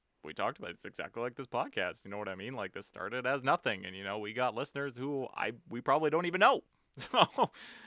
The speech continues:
you know what I mean? Like, it's, it's, it's crazy to see all these things, and you, you created something, and now it, it's actually something, but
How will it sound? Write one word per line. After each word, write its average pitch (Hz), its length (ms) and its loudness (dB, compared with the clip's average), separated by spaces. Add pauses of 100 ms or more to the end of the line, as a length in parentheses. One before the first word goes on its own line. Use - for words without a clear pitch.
(220)
you 123 100 -4
know 131 100 6
what 131 100 6
I 127 40 0
mean? 143 180 0
Like, 123 200 6
it's, 120 260 0
it's, - 640 -4
it's 117 220 -6
crazy 143 460 2
to 104 680 -4 (1080)
see 190 340 -4
all 113 160 6
these 101 460 -6 (600)
things, 117 420 -2
and 107 300 -8 (2000)
you, 135 220 6
you 135 100 -2
created 147 540 6
something, 185 500 4
and 170 80 2
now 175 280 8
it, 185 200 6
it's 135 200 4
actually 175 420 10
something, 170 560 2
but 127 240 6